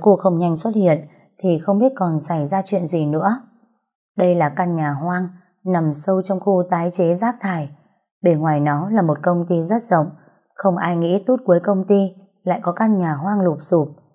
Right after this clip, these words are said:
Chỗ này vắng vẻ heo hút, không thấy bóng dáng bất kỳ ngôi nhà nào hay người đi lại. Cô đang chưa biết làm gì tiếp theo, thì nghe có tiếng quát từ bên trong vọng ra.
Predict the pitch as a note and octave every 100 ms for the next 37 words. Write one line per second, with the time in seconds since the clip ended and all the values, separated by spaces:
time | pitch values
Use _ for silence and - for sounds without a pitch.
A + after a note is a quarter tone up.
0 | _ _ - G3 G3+ E3 C#3+ D3+ E3+ G#3+
1 | F3+ C#3+ F3 E3 F3+ C4+ - _ _ _
2 | G3+ F#3 F3+ F3 D#3+ F3 F#3 F3+ G#3+ C4+
3 | C4+ F3+ D#3 F#3+ A3 F3+ D#3+ D#3+ D3+ D3
4 | - _ _ - F#3 F3 E3+ D3+ D3+ E3+
5 | E3+ D#3+ D3+ - _ _ _ _ _ F#3+
6 | E3+ D#3+ D#3+ F3+ A3 A3+ F3 D#3 D#3 D3
7 | A3 A3+ F#3+ F3+ F3 - _ _ F3+ E3
8 | F#3+ F3 E3+ F3 F3+ F#3 B3+ C4+ F3 D3+
9 | D#3+ E3 F3 D#3 D#3+ F3 E3 D#3+